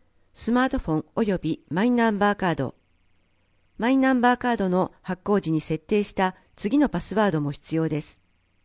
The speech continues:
署名用電子証明書、英数字六桁から十六桁。利用者証明用電子証明書、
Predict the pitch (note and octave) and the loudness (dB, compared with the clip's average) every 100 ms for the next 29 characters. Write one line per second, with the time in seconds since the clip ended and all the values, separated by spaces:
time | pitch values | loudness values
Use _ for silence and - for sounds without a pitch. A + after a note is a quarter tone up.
0 | _ _ _ _ _ _ _ _ - A3 | _ _ _ _ _ _ _ _ -8 -4
1 | G#3+ C4 B3 A#3 A3 - F#3+ A#3 - G#3+ | 0 2 2 2 0 -2 -2 -2 -2 -2
2 | G#3 F#3 F#3 - E3+ - _ _ _ _ | -2 -2 -4 -4 -6 -6 _ _ _ _
3 | _ _ - A3+ A#3 A3 F3+ D3 - - | _ _ 0 0 2 -2 -2 -4 -4 -4
4 | F3+ - B3 F3+ - B2 C3 F3+ F#3+ F#3+ | -4 -4 -6 -4 -6 -6 -4 -2 -2 -4
5 | - D#3 D3 - _ _ _ _ _ _ | -6 -8 -6 -8 _ _ _ _ _ _
6 | _ _ _ - A3 C4 C4+ B3+ - A#3+ | _ _ _ -2 2 2 2 -2 0 0
7 | A3+ A3+ A3 G#3+ G#3 - G#3+ B3 A#3 - | 2 2 2 2 0 0 0 0 -2 -2
8 | G#3 F#3 F#3 F3 D#3 | 0 -2 -4 -6 -6